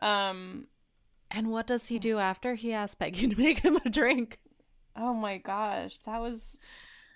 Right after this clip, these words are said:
Speaker 1: and she, and I appreciated that she was basically like, "Why are you continuing to do this to yourself?" Like, she finally is like, "You're, you're just becoming a drunk now."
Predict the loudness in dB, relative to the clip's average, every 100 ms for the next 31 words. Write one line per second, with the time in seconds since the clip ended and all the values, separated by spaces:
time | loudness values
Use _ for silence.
0 | -4 -2 0 2 2 2 4 6 6 4
1 | -2 -4 -2 0 0 0 -4 -6 -4 -4
2 | -4 -4 -4 -4 -8 -6 -4 -2 0 -2
3 | -8 -18 _ _ _ _ -20 -20 -20 -20
4 | _ -20 -12 -6 -4 -2 -2 -2 -6 -10
5 | -6 -6 -4 0 2 2 0 -4 -6 -4
6 | -4 -4 -8 -10 -10 -10 -8 -6 -6 -10
7 | -10 -8 -8 -14 -20 -20 -10 -10 -4 -2
8 | -2 -4 -6 -8 -6 -6 -6 -10 -20 _
9 | _ _ -16 -6 -4 -4 -8 _ _ -10
10 | -6 -4 -6 -10 -12 -6 -4 -4 -8 -8
11 | -8 -10 -10 -10 -12